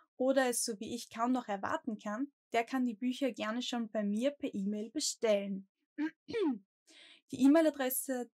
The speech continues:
findet ihr in der Beschreibung vom Video und auch jetzt eingeblendet. Ihr könnt mir ein einfaches Mail schreiben, wo euer Name drinnen steht,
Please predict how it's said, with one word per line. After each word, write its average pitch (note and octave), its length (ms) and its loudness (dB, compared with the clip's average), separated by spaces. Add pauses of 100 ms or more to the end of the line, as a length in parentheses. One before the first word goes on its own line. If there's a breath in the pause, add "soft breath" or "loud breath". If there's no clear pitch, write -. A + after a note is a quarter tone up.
(220)
findet A3+ 380 -6
ihr G#3 340 -4
in G3 400 -2
der G3 280 -2
Beschreibung G3 480 -2
vom G3 180 -4
Video D#4 460 -2
und A#3 300 -6
auch - 160 -8
jetzt - 300 -4
eingeblendet. A#3 760 0 (1080)
Ihr A3 100 -6
könnt G#3+ 300 -6
mir - 120 -4
ein G3 300 -2 (880 loud breath)
einfaches B3+ 680 0
Mail A#3+ 240 -2
schreiben, A3+ 920 -2
wo A3 500 -2
euer G#3 200 0
Name B3 300 4
drinnen A#3+ 320 -4
steht, A3 580 -6